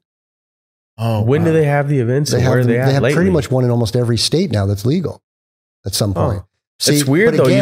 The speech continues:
Speaker 2: don't really hear
Speaker 3: see,
Speaker 2: about it.
Speaker 3: well, but that's because it's a carnival. And again, respect people. I can't diss High Times. It made me who I am today. But,
Speaker 1: Mm-hmm.
Speaker 3: you know,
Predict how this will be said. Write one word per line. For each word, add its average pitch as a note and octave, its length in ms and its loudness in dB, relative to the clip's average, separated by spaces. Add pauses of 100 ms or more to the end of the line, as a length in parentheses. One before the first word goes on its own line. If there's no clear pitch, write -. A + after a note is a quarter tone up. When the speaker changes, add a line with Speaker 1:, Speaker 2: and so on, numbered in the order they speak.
Speaker 2:
don't E3 100 2
really D#3 220 2
hear F#3 280 0
Speaker 3:
see, C#3+ 140 0
Speaker 2:
about E2 200 0
it. - 200 -8
Speaker 3:
well, C3+ 340 0
but C#3 280 -4
that's E3 220 -2
because C3 600 -2
it's G#2 140 -4
a G#2 40 -4
carnival. E2+ 560 -8 (720)
And B2 80 0
again, C#3 320 0
respect C#3+ 540 -2
people. D3 560 -2 (440)
I D#3+ 160 -2
can't G2 300 -4
diss F2+ 200 -4
High F#2 160 -2
Times. A#2 580 -4
It A2+ 100 -4
made A2+ 160 0
me A2+ 120 -2
who A2 140 -2
I A2+ 100 0
am C3 200 0
today. - 300 -12 (100)
But, G#2 240 0
Speaker 1:
Mm-hmm. G2 80 -2 (1300)
Speaker 3:
you D3 80 0
know, C#3+ 180 0